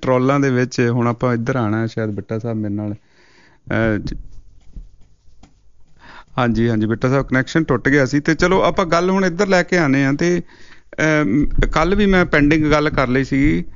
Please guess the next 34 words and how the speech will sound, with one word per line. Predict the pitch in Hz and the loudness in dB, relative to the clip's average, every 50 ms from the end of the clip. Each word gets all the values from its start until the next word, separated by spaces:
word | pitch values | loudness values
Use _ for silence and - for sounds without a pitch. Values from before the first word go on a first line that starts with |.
| - - - - - | -16 -16 -12 -6 -2
ਰਣੌਤ | 131 135 135 135 135 139 143 135 - | 0 0 2 2 2 0 0 -2 -4
ਕੰਗਣਾ | - - 139 135 135 131 139 143 143 | -4 0 0 2 2 2 2 2 2
ਦੀ | 143 143 | 2 2
ਮਾਫ਼ੀ | 139 127 113 110 107 107 - - 113 107 | 2 2 2 2 2 0 0 0 0 0
ਦੀ, | 95 98 92 90 82 - - | 0 0 -2 -2 -6 -4 -2
ਤੇ | 123 123 | 0 2
ਰੋਪੜ | 127 127 - - - 139 135 | 2 0 0 0 -2 0 0
ਦੇ | 127 139 | 0 0
ਵਿੱਚ | 123 131 - - 131 | 0 0 0 -2 -2
ਜਿਹੜਾ | 117 107 113 117 123 123 120 117 - - - - - - - | 0 0 2 2 2 2 0 0 -2 -6 -12 -16 -6 -2 0
ਘੇਰਿਆ | 135 127 101 98 95 95 92 92 | 0 2 2 2 0 0 0 -2
ਗਿਆ | - 90 90 90 | -2 -2 -2 -2
ਉਹਨਾਂ | 92 95 104 110 | -2 -2 -2 0
ਨੂੰ, | - - - - - - - - - - - - | 0 -2 -2 -2 -2 -4 -2 -2 -2 0 0 2
ਤੇ | 127 | 2
ਉਸ | 123 117 - | 2 0 0
ਤੋਂ | - 127 117 | 0 0 2
ਬਾਅਦ | 117 117 120 120 107 120 117 113 107 - - | 4 4 4 2 2 2 0 0 -2 -2 -4
ਵੀਡੀਓ | - 113 101 101 110 110 104 113 117 120 120 | -4 -2 0 2 2 2 2 2 2 2 0
'ਚ | 101 - 113 | 0 0 0
ਮਾਫ਼ੀ | 104 104 101 104 104 110 113 | 0 2 2 2 2 2 2
<coughs> | 107 110 | 4 4
ਮੰਗੀ | 110 107 101 107 110 107 | 2 2 2 2 2 2
and | 107 107 | 2 2
all | 98 98 101 101 98 | 2 2 2 2 2
that। | 95 107 113 - - - - - - - - - - - | 0 0 -2 -2 -6 -10 -18 -18 -18 -18 -18 -10 -4 -2
ਬਿੱਟਾ | 143 156 - 226 214 | -2 0 2 2 2
ਸਾਹਿਬ, | 202 233 226 226 220 214 - | 4 2 2 2 2 0 -2
ਅਹ, | - - _ - - - _ _ - - 170 175 | -2 -6 _ -20 -20 -20 _ _ -2 0 2 2
ਮੈਂ | 170 165 165 170 180 180 | 4 4 4 4 2 2
ਤੁਹਾਡੇ | - 180 180 170 156 170 | 2 0 0 0 2 2
ਨਾਲ | 170 170 170 180 | 2 2 2 2
ਨਾ | 185 185 175 | 2 2 4
ਕੱਲ੍ਹ, | 170 - - - 160 160 170 180 190 185 180 170 | 4 4 4 4 2 2 2 2 2 2 2 0